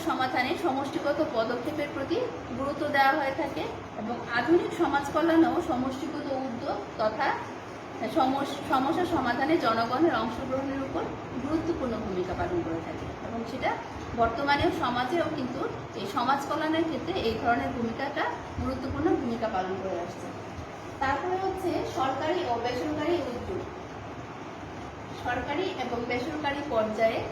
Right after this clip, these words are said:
উভয়ভাবেই কিন্তু এই ধর্মগুলার যে কার্যক্রম সেগুলা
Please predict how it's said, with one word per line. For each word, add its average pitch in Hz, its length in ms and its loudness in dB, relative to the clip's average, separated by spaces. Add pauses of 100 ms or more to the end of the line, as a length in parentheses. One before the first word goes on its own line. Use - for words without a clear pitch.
(260)
উভয়ভাবেই 302 680 2
কিন্তু 254 400 -2 (320)
এই 196 300 -2 (460)
ধর্মগুলার 240 680 4
যে 240 100 -2
কার্যক্রম 220 580 2 (140)
সেগুলা 240 400 2